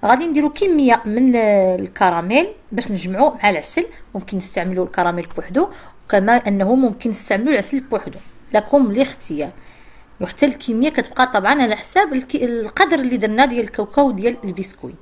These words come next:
طريقه التحضير فهي سهله جدًا ومعروفه كنظن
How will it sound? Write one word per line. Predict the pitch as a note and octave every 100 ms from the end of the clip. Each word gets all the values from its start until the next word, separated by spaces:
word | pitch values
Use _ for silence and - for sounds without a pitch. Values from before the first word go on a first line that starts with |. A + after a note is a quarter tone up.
| - - - - -
طريقه | - E4+ D4
التحضير | A#3 - - A#3
فهي | A#3 F#3 F#3+
سهله | - A3+ F#3 F#3+ G#3 G3+
جدًا | - F3+ - G#3
ومعروفه | F3+ D#3+ F3+ E3+ -
كنظن | B3 F3+ E3 D4+